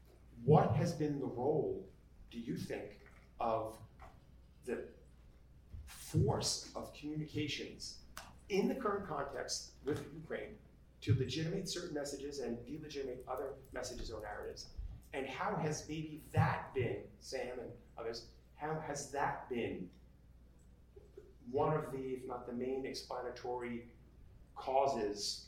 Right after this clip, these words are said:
of the difference between the response to Milan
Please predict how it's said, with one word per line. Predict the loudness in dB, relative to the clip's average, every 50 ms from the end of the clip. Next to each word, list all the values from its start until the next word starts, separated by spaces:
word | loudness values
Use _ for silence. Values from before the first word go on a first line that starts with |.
| -12 0 0
of | 2 4 4
the | 6
difference | 4 4 4 2 0 -2
between | -4 8 10 10 10 10 8 6 4 2 0 -4 -10 -16 -20 -20 -20 -20 -20 -20 -20 -20 -20 -20 -20 -20 -20 -20 -20 -20 -20 -20 -20 -20 -20 -20 -20 -6 -4
the | -2
response | 0 0 2 4 4 6 6 6 4 2 2
to | 2 2 0 0 -4 -6 -12 -18 -20 -20 -20 -20 -20 -20 -20 -20 -20 -18 -4 2
Milan | 4 6 6 6 4 4 2 0